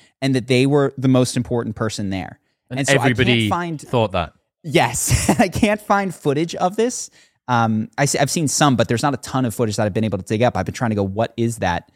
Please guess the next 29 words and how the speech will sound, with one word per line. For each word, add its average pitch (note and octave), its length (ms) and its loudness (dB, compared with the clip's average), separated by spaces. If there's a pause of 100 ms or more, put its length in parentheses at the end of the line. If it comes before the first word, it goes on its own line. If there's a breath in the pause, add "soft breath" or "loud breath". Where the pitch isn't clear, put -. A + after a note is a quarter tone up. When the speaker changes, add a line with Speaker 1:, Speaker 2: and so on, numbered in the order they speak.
(320)
Speaker 1:
But C#3 160 0
from C#3+ 160 2
what F3 120 4
I G3 80 2
can C#3 160 0
see, B2+ 400 2
it's - 260 -6
that A2 340 2 (1040)
he, F#3 600 0 (360)
he's G3 160 -6
from G#3+ 120 0
the G#3 60 0
South. F3+ 280 0
He's D#3 180 0
slow. C3 680 0
He's B2+ 220 2
a C3 40 4
little C#3+ 180 2
bit C#3+ 120 0
more C3 160 4
deliberate, A2 460 0
and A#2 100 -2
he B2+ 120 4
will C3+ 160 2
spend D#3 520 0
more C#3 220 2
time C#3 320 0
with A#2+ 140 -2
people, G2+ 420 -4